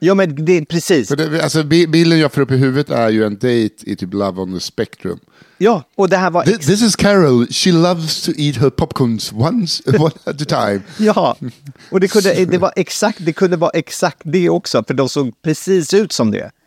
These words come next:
Speaker 1: Att de låg där i det, alltså det var, de var på den dejten, kändes det som. Eh,
Speaker 2: Ja.
Speaker 1: och, ehm,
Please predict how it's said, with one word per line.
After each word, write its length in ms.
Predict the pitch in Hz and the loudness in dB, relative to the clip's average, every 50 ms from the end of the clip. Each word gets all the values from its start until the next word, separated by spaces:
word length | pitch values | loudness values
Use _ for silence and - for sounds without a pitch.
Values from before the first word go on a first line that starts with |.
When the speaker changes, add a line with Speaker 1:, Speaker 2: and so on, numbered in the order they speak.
| _ _ | _ _
Speaker 1:
Att 140 | - - - | -6 -6 -2
de 140 | - 131 127 | -2 -2 2
låg 320 | 135 175 175 147 120 107 | 2 2 2 2 0 -2
där 260 | 101 98 98 98 92 - - | -4 -4 -4 -4 -8 -10 -8
i 80 | - 127 | -8 -4
det, 300 | 117 110 104 101 92 - - | -2 -2 -2 -2 -4 -4 -4
alltså 200 | 135 123 143 135 | -4 -4 -2 -2
det 120 | 123 139 | -2 -2
var, 280 | 131 156 160 151 131 - | 0 2 2 2 0 -2
de 180 | 143 143 139 135 | -4 -4 0 2
var 140 | 151 156 | 2 0
på 100 | - 160 | 2 0
den 160 | 123 123 123 120 | -2 -2 0 0
dejten, 340 | 143 147 - - - - | -2 -2 -2 -4 -10 -8
kändes 320 | - - 120 104 98 - - | -4 -4 -2 -2 -4 -6 -8
det 60 | 113 | -10
som. 200 | 110 - - _ _ _ _ _ _ _ _ _ _ _ _ _ _ _ - | -10 -10 -12 _ _ _ _ _ _ _ _ _ _ _ _ _ _ _ -4
Eh, 80 | 123 117 | -2 -2
Speaker 2:
Ja. 400 | 110 107 104 101 98 98 95 90 _ _ _ _ _ _ _ _ _ | 0 0 0 -2 -2 -4 -6 -10 _ _ _ _ _ _ _ _ _
Speaker 1:
och, 440 | - 143 139 120 - _ _ - - | -2 0 0 0 0 _ _ -6 -2
ehm, 720 | 123 117 113 113 110 107 104 104 104 101 101 101 101 101 - | -2 -2 -2 -2 -4 -4 -4 -4 -4 -4 -4 -4 -4 -6 -10